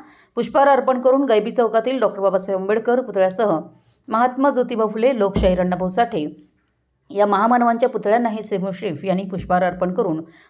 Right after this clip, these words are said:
अभिवादन केलं. यावेळी बोलताना मंत्री मुश्रीफ म्हणाले, "त्या काळी दलित समाजावर होणारा अन्याय आणि अत्याचाराच्या विरोधात डॉक्टर बाबासाहेब आंबेडकर यांच्या अंगात स्फुल्लिंग पेटलं.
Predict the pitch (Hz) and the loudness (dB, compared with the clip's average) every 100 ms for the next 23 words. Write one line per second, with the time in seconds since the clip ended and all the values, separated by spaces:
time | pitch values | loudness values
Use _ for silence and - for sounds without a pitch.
0 | - 226 240 190 208 220 156 147 - _ | -2 2 4 2 0 -2 -2 -2 -6 _
1 | _ _ _ _ _ - 208 254 269 262 | _ _ _ _ _ -2 2 4 4 4
2 | 269 294 269 262 240 240 226 214 226 233 | 2 2 0 -2 -4 -4 -6 -6 -4 -2
3 | 170 151 - _ - 180 202 208 202 240 | -4 -8 -14 _ -6 0 2 4 2 2
4 | 254 233 233 233 220 214 214 208 208 240 | 0 0 2 2 2 0 0 0 0 0
5 | 240 202 202 196 208 202 202 202 226 220 | 0 -2 -4 0 0 0 0 2 0 0
6 | 214 202 180 175 185 185 208 208 160 - | -2 0 -2 -2 -4 -2 -2 0 0 -2
7 | - _ _ 208 214 214 269 254 214 185 | -14 _ _ 0 0 2 0 2 0 0
8 | 190 180 185 - 220 214 196 180 165 170 | 0 -6 -12 -8 -4 -2 0 0 -4 -6
9 | 147 | -6